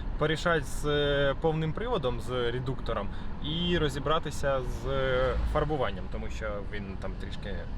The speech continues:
не, не попали в колір, потрібно було, щоб вони його перефарбували. І все, я, я так планував, а, а тут ще якісь масло потекло. Ну зачем? Зачем?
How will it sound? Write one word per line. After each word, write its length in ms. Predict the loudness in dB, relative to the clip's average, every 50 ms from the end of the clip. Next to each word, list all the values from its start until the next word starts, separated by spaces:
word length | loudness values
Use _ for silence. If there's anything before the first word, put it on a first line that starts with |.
| -6 -4 -6
не, 80 | -6 -4 -2 0
не 100 | 0 2
попали 360 | 2 2 4 4 4 4 2
в 80 | 0 0
колір, 280 | 0 0 2 2 2 0
потрібно 340 | -2 -2 -4 -4 -4 -4 -4
було, 380 | -2 -2 -2 -2 0 0 0 0 0
щоб 120 | -2 0
вони 180 | 0 0 0 0
його 140 | 0 0 0
перефарбували. 720 | -2 -2 -2 0 -2 -2 -2 -2 -2 -2 -2 -2 -2 -2 -2 -2 0 0 0 0 0 0
І 60 | 0
все, 480 | 0 0 -2 -2 2 2 4 4 4 4
я, 160 | 4 2 2 2 2 2
я 100 | 2 2
так 220 | 4 2 2 2
планував, 560 | 2 2 2 2 2 2 4 4 2 2 2
а, 60 | 0 0 0 0
а 40 | 2
тут 180 | 2 2 2 0
ще 180 | 0 0 0
якісь 500 | 2 2 0 0 0 0 0 0 0 -4 -6 -6 -6 -6 -6 -6 -6 -6 -6 -6 -4 -4 -4 -2 -2 -4 -2 2
масло 540 | 4 6 6 6 6 4 2 4 2 2 2
потекло. 480 | 2 -2 -2 -2 -4 -2 -2 0 0
Ну 200 | 2 2 2 2
зачем? 500 | 0 0 0 0 0 0 0 0 0 -2 -4 -4
Зачем? 340 | -4 -4 -4 -4 -4 -4